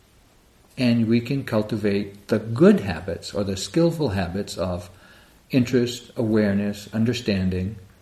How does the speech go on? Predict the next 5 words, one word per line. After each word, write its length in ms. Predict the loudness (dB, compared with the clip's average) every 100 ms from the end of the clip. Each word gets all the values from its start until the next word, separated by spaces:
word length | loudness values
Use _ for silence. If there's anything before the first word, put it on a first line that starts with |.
| _ -10
observation, 840 | -8 -6 -4 -2 -4 -4 -6 -6 -10 -20 _ _ _ _ _ _ _ _ _ _ 0
and 280 | 4 4
in 160 | 4 4
this 200 | 2 2
way, 440 | 2 2 -2 -6